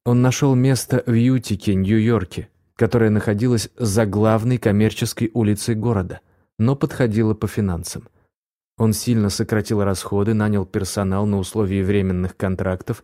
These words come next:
и использовал перевернутые упаковочные ящики в качестве прилавков.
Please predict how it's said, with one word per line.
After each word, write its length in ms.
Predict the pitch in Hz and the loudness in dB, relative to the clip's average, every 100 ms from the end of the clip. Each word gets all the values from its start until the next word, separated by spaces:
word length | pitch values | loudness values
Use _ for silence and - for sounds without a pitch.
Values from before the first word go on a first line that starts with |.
| _ _ - | _ _ -2
и 120 | 107 | 0
использовал 640 | 101 135 139 117 123 123 | 0 0 0 2 0 0
перевернутые 840 | - 123 113 107 127 120 113 120 | 2 2 4 2 0 -2 -2 0
упаковочные 800 | 110 107 110 120 107 104 113 104 101 | 0 0 -2 0 -2 -2 0 2 2
ящики 460 | 110 - 117 - | 2 -2 -4 -4
в 100 | 120 | -2
качестве 460 | 113 104 107 - 110 | -2 -2 -4 -4 -4
прилавков. 760 | - 107 95 87 - - - | 0 0 0 -2 -8 -16 -18